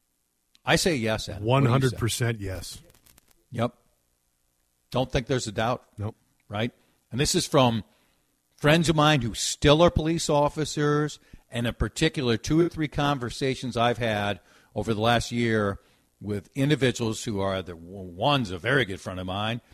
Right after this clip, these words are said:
Speaker 1: and the others I know casually, and, and they talk about it. And it is that split-second decision, Adam. It is incredibly difficult. That, you know, I make a split-second decision, I just screw up a word, or
Speaker 2: Yep.
Speaker 1: I ask the wrong question, or I'm not paying attention.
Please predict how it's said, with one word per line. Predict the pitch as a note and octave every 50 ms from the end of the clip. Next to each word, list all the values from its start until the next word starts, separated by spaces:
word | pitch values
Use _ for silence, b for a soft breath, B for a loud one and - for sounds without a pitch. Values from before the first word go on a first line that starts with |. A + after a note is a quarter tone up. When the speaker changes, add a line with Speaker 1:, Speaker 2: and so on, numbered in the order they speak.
| b b b b b
Speaker 1:
and | A2 A2 A#2+
the |
others | B2 C3+ C#3+ C#3+ B2+ -
I | B2+ A2+
know | A2 G#2
casually, | - - A#2+ A#2 B2+ C#3 C3 - G#2 F#2+ G2 F#2+ F#2 - b b b b b b b b _ _ _
and, | A2+ A2+ A#2 - _ -
and | B2 A#2+ A#2 B2
they | B2 C3 C#3+
talk | C#3 - D#3+ D#3 E3 F3+ -
about | F3 B2 G#2+ F#2+ F#2
it. | F#2+ G2 - _
And | - A#2+ A#2 A#2 A2+ A#2 A2+ A2+ - _ - - - _ _ _ _ _ _ _ _ _ _ _ _ _
it | C3 C#3
is | D#3 D#3+ C#3+ -
that | E3 D3 C3+ -
split-second | - - - C3+ D3 E3 - - - E3 D3+ - - C#3+ A#2+
decision, | A2 A2 - - C3 A2+ G#2 A2 F2+ D#2
Adam. | D#2 D#2 F2 _ _ _ _ _ _ _ _ _ _ _ _ _
It | C#3 B2+ B2+
is | A#2+ A#2+ A#2 A2+ - _ _ _ -
incredibly | C3+ C3 B2+ - - - - D3 D3 D3+ E3 D3 C#3+ D3 D3+ D3
difficult. | B2 A2 C#3+ C#3+ - C3+ - F2 b b b b b b b
That, | - C#3 C#3+ D#3 F3 - - _ _ _ _ _ _ _ _ _
you | - B2 B2
know, | B2+ C3 C3+ - _ _ _ - _ _
I | - C3+ E3+ F#3+
make | G3 G3 F#3 -
a | D#3+
split-second | - - - - D#3+ F3 - - - F3+ D#3+ - - D3 B2+
decision, | C3+ B2+ - - D3+ D3 C#3 C#3 C#3+
I | C#3 D3
just | C3 C3 A#2 -
screw | - - D#3+ D3
up | B2 -
a | A2
word, | F#2+ F#2+ A2 B2 C3+ C3 B2 A2+ G2+ F2+
or | G2+
Speaker 2:
Yep. | A2+ G#2
Speaker 1:
I |
ask | A2 B2+ C3+ C3 -
the | -
wrong | B2 A#2+ A#2 A#2
question, | - - - C3 B2 A#2 - - - G2+ F#2 F2+
or | F2+
I'm | F2+ G2
not | B2 C#3+ D#3 -
paying | - - D3+ D3+ D3 B2+
attention. | G#2+ G2+ - - - C3 C3 C3+ - - G#2 -